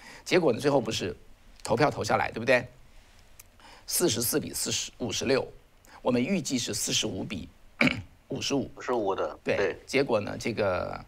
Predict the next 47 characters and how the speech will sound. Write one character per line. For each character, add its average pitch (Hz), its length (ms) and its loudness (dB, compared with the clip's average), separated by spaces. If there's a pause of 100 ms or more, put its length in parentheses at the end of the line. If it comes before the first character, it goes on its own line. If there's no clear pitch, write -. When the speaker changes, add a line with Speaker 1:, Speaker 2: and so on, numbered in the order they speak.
(260)
Speaker 1:
路 156 160 0
易 147 40 4
斯 135 140 0
安 139 100 2
那 139 160 0
州 107 200 -4
的 98 60 -8
一 87 180 -8
个， 85 500 -6 (100)
一 - 60 -16
个 87 240 -8 (240)
这 - 100 -12
个 104 60 -8
参 113 180 -4
议 113 40 0
员， 64 260 -6
他 - 100 -8
就， - 240 -4 (540)
他 - 100 -10
就 92 140 -6
投 - 160 -6
票 101 160 -2
投 - 160 -8
到 98 80 -2
那 120 160 -2
边 - 160 -6
去 - 140 -12
了。 - 80 -18 (600)
然 147 140 6
后 - 20 4
媒 147 120 2
体 170 80 -4
就 131 100 -2
吵， - 180 -6 (140)
就， - 120 -10
就 131 100 0
问 180 180 0
他， - 80 -8 (400)
他 - 100 -8
就 185 140 -4
说， 113 160 -8
他， - 160 -12
他 - 100 -12
就， 202 120 -4 (100)
他 - 80 -10
就 180 100 -6
说， 156 220 -6